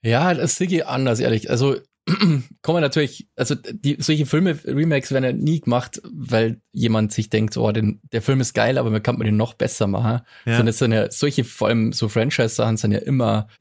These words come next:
Speaker 1: einfach nur Cash-Grabs halt.
Speaker 2: Ja.
Speaker 1: Halt, ja, das ist voll die bekannte Marke, jetzt sp-, spielen halt das die Söhne, was ja,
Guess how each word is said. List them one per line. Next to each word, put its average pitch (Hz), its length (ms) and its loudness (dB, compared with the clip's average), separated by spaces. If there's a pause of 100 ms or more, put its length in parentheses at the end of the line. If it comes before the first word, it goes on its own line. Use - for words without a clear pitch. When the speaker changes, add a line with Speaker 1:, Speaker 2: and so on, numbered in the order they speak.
Speaker 1:
einfach 117 200 0
nur 104 120 0
Cash-Grabs - 680 -2
halt. - 220 -4 (140)
Speaker 2:
Ja. - 240 -4 (180)
Speaker 1:
Halt, 123 180 2
ja, 151 300 0
das 135 140 -2
ist 131 160 -2
voll 143 120 2
die 131 80 0
bekannte 113 380 0
Marke, 165 560 0 (220)
jetzt - 180 -2 (120)
sp-, - 180 -8
spielen 120 360 0
halt 113 180 0
das 113 120 -2
die 110 100 -2
Söhne, 151 680 0
was - 280 -4
ja, 101 320 0